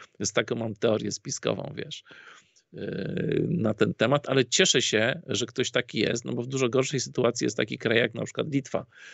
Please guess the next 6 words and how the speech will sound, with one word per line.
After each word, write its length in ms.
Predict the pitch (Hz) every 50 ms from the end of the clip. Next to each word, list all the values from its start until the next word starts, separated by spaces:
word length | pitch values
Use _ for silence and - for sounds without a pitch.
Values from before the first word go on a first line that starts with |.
| - - - - _
która 240 | - - 107 107
po 60 | 104 110
prostu 440 | - 113 101 - - 104 113 113 - - - _ _ -
oficjalnie, 840 | - - - - 123 - - - 127 131 135 127 131 127 127 123 - -
oficjalnie, 800 | 107 110 - 113 107 - - 123 123 120 117 120 117 113 113 113 - - - _ _ _ _ - -
y, 400 | 107 110 107 110 104 104 104